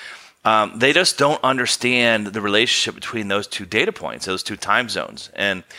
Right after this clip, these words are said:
and so we really help crystallize for them, "Hey, here's where you are today. Here's what needs to change immediately. And then secondly, here's where we need to go, uh, in order to support everything you want to do."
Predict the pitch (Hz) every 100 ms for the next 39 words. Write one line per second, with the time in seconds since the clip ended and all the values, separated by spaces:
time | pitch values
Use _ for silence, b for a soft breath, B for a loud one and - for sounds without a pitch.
0 | B B - 107 131 107 131 117 117 143
1 | 139 117 117 107 - 151 - 107 95 95
2 | 95 90 90 - B B B B 135 135
3 | 113 160 190 165 120 110 107 104 107 98
4 | 92 147 147 127 113 110 - 107 101 90
5 | 98 123 107 65 80 85 117 B B B
6 | B 107 110 110 147 151 120 110 113 160
7 | 139 127 110 113 95 82 131 120 101 95
8 | - B B B 107 104 101 117 127 123
9 | 120 117 - - 117 - 113 117 123 98
10 | 92 101 135 262